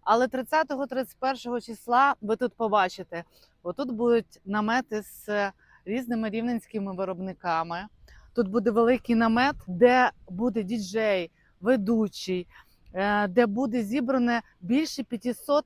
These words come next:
подарунків від, е, виробників. Оце отут, бачите?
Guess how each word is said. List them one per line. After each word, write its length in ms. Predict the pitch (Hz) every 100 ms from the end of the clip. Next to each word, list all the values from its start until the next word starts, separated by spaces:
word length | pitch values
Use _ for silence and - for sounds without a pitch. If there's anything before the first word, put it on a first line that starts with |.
| _
подарунків 800 | 247 226 226 269 285 233 202 202
від, 160 | 254 - -
е, 180 | 220 214
виробників. 880 | 220 247 214 233 - 208 185 - _
Оце 280 | - 233 254
отут, 340 | 240 - 185 160
бачите? 520 | 247 - - -